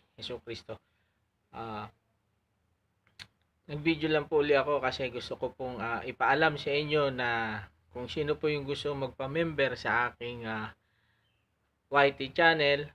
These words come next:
ah, hindi ko po sure kasi ang alam ko po na-approve na po ako. So,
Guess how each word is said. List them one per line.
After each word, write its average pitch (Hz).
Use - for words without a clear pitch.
ah, 113
hindi 151
ko 165
po 165
sure 170
kasi 147
ang 123
alam 135
ko 135
po 139
na-approve 123
na 127
po 123
ako. 117
So, 113